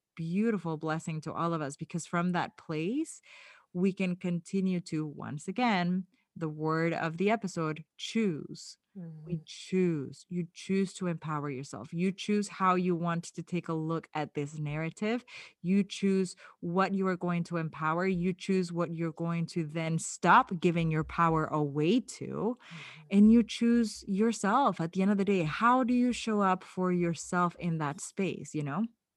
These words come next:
Speaker 2: Yeah. And that having, giving yourself that space to choose, I think is crucial. And as is the realization that when we,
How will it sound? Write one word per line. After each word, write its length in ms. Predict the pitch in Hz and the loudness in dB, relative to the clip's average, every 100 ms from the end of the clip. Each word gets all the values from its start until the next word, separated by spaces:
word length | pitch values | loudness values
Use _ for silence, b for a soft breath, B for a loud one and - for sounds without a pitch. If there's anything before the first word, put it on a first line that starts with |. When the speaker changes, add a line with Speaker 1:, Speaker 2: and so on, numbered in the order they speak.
| _ _ - | _ _ -12
Speaker 2:
Yeah. 260 | 185 170 147 - | -8 -8 -10 -14
And 300 | 196 180 180 180 b b b b b - | -8 -4 -4 -6 b b b b b 0
that 260 | 190 214 - | 2 2 0
having, 640 | - 202 196 214 214 202 | -2 0 2 2 0 -2
giving 260 | 185 208 233 | 0 2 2
yourself 400 | 214 - 180 - | 0 0 -2 0
that 180 | 160 147 | -2 -2
space 440 | - 170 165 - - - | -6 -4 -4 -8 -12 -6
to 160 | 190 | -6
choose, 500 | 190 - 160 131 135 | -6 -8 -8 -8 -8
I 120 | 143 151 | -8 -8
think 280 | 175 165 | -8 -10
is 120 | 160 - | -10 -14
crucial. 580 | - 202 202 - 170 | -6 -4 -2 0 2
And 220 | 160 170 165 - | 2 0 -8 -4
as 220 | 185 180 | -4 0
is 200 | 190 175 | -2 -2
the 100 | 180 | -6
realization 800 | 170 170 165 165 170 185 - 175 | -4 0 0 0 -2 -4 -6 -6
that 240 | 170 160 - - _ _ _ _ _ _ _ _ - | -2 -4 -6 -18 _ _ _ _ _ _ _ _ -8
when 300 | 185 185 233 | -2 0 0
we, 180 | 233 | -2